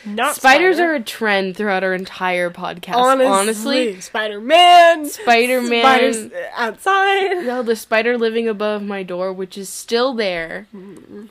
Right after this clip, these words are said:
Speaker 2: He's just
Speaker 1: Mm.
Speaker 2: chilling. Today we saw some spiders in the pool. We went swimming.
Speaker 1: We went swimming today.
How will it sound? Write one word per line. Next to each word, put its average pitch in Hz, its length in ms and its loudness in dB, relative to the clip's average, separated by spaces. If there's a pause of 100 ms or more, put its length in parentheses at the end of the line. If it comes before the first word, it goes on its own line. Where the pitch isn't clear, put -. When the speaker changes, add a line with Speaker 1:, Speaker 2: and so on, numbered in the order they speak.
(140)
Speaker 2:
He's 226 160 -6
just 233 280 -10
Speaker 1:
Mm. 233 180 -12
Speaker 2:
chilling. 208 540 -8 (420)
Today 233 200 -4
we 240 120 -8
saw 240 160 -10
some 208 200 -14
spiders 196 520 -10
in 180 80 -12
the 175 100 -16
pool. 170 400 -12
We 190 140 -14
went 196 180 -14
swimming. - 380 -16
Speaker 1:
We 226 100 -10
went 240 220 -14
swimming - 320 -20
today. 240 400 -20